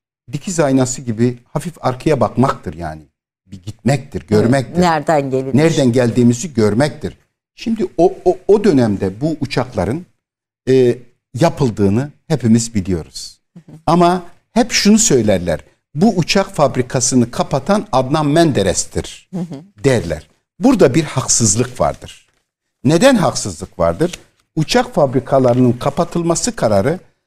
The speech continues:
Speaker 1: e, Marshall ve Truman işte o üçlü şeyle beraber gerçekleştirmiştir. Bu da bin dokuz yüz kırk yedide imzalandı. Elbette bir şeyin aniden değişmesi mümkün değildi.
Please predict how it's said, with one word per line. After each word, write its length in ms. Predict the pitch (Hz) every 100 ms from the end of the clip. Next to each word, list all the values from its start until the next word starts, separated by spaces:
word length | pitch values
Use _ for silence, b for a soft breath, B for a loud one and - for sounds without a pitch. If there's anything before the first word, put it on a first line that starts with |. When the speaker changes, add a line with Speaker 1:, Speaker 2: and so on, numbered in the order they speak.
| _ -
Speaker 1:
e, 220 | 147 139 135
Marshall 500 | 180 208 - 120 110
ve 80 |
Truman 560 | 127 - 180 165 117 143
işte 180 | - -
o 180 | 151 165
üçlü 520 | 165 - - 160 226
şeyle 460 | 226 185 160 135 117
beraber 500 | 123 123 135 123 - b b _
gerçekleştirmiştir. 1040 | 127 127 135 120 117 110 123 120 135 202 180
Bu 100 | 226
da 120 | 208
bin 140 | 208
dokuz 240 | 196 196 208
yüz 100 | 170
kırk 240 | - -
yedide 320 | 180 175 196
imzalandı. 600 | 269 247 92 78 73 71 - _ _ _ _ 156 b b b _
Elbette 640 | - 180 226 294 - 151 117
bir 120 | 170
şeyin 480 | 160 - 151 143 135
aniden 840 | 135 151 160 143 143 139 113 113 135
değişmesi 500 | 135 - 131 - 131
mümkün 400 | 120 - 127 113
değildi. 520 | 165 110 107 202